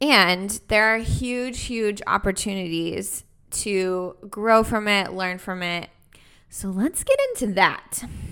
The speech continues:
How can we plug in and feel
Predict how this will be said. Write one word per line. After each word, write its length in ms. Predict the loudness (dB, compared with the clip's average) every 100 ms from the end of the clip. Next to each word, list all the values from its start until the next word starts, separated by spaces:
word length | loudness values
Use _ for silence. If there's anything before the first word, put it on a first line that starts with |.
| -12 -14 0
How 220 | 4 4
can 180 | 0 -8
we 140 | -6
plug 320 | -4 -2 2
in 460 | 4 6 4 -2 -10 -16 -20 -20 _ _ -6
and 840 | 0 2 2 0 -6 -8 -8 -8 -10 _ _ _ _ _ _ -20
feel 1120 | -18 -10 -2 4 6 8 6 6 4 2 -4